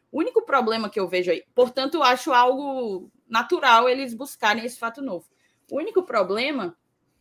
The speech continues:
que eu vejo aí é um negócio que eu, inclusive, falei no início da live, que eu queria comentar sobre narrativas.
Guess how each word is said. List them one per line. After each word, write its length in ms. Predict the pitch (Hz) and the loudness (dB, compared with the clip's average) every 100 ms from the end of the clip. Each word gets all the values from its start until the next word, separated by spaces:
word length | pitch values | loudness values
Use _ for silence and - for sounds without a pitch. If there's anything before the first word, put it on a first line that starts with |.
| _ _ - _ | _ _ -20 _
que 100 | 226 | -4
eu 60 | 208 | 0
vejo 320 | 214 202 196 | 0 0 0
aí 400 | 185 277 285 - | 0 -2 -6 -8
é 120 | 190 | -8
um 240 | 196 214 214 | -6 -6 -6
negócio 440 | 214 208 208 226 | -6 -2 -4 -2
que 80 | 254 | -2
eu, 60 | 233 | -2
inclusive, 420 | 247 254 220 254 | -4 -6 -6 -6
falei 300 | 277 247 240 | -4 -2 -2
no 80 | 233 | -4
início 280 | 233 262 | -6 -6
da 100 | 254 | -4
live, 240 | 247 190 190 | -2 -2 -2
que 60 | |
eu 60 | 180 | -8
queria 200 | 196 190 | -8 -12
comentar 360 | 202 190 180 180 | -10 -10 -8 -10
sobre 240 | 196 185 | -10 -8
narrativas. 960 | 185 208 226 - - 156 151 - - | -4 -2 -4 -8 -14 -14 -14 -18 -20